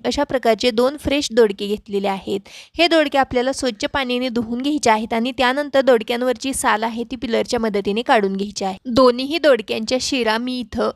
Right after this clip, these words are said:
पिलरच्या मदतीने काढून घेतलेल्या आहेत. त्यानंतर ह्या दोडक्याचे आपल्याला अशा पद्धतीने काप करून घ्यायचे आहेत. तर दोन्हीही दोडक्यांचे काप आपण याच पद्धतीने करून घेऊयात. दोडक्याची भाजी ही बऱ्याचशा वेगवेगळ्या पद्धतीने बनवली जाते.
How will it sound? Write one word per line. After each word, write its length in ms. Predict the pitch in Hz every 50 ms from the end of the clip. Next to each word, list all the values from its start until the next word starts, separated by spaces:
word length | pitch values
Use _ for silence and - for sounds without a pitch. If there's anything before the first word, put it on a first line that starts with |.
| _ _
पिलरच्या 440 | - 277 226 220 220 220 - - 269
मदतीने 420 | 262 269 247 247 240 247 262 262 262
काढून 360 | - 262 233 202 214 226 240
घेतलेल्या 400 | 277 269 - - 226 214 214 208
आहेत. 100 | 196 196 226 220 - _
त्यानंतर 500 | 254 247 247 269 285 285 247 220 - 226 233
ह्या 220 | 226 240 247 254
दोडक्याचे 460 | 254 269 254 233 220 - 226 214 220 214
आपल्याला 320 | 208 - 220 220 214 226
अशा 180 | - 220 - 254
पद्धतीने 520 | 247 - 247 208 196 214 208 220 214 233
काप 220 | 247 - 240 202 196 _ _
करून 220 | - 208 202 196 196
घ्यायचे 300 | 196 196 185 - - 190
आहेत. 320 | 190 185 190 196 202 202 - _ _ _ _ _ _ _ _ _ _ _ _ _ _ _ _ _ _ _ _ _ _ _ _ _ _ _ _ _ _ _
तर 60 | - 285
दोन्हीही 460 | 240 294 285 277 269 294 294 330 359
दोडक्यांचे 540 | 294 311 269 226 - 254 233 226 226 247 247
काप 300 | - - 233 214 - 220
आपण 240 | 214 - 226 220
याच 260 | 226 226 220 233 - -
पद्धतीने 480 | - - 202 214 202 190 202 202 226
करून 280 | 240 - 262 220 208 202
घेऊयात. 460 | 196 196 202 202 190 202 190 190 - - _ _ _ _ _ _ _ _ _ _ _ _ _
दोडक्याची 460 | - 262 262 247 247 247 330 349 - 320
भाजी 300 | 302 294 294 254 254 269
ही 120 | 262 277
बऱ्याचशा 460 | 247 240 240 233 233 240 - - 302
वेगवेगळ्या 500 | 294 277 254 202 226 220 214 190 220 240
पद्धतीने 580 | 262 - 254 214 190 208 208 196 220 214 226 262
बनवली 400 | 254 269 226 202 196 190 196 202
जाते. 380 | 190 202 190 - - 190 185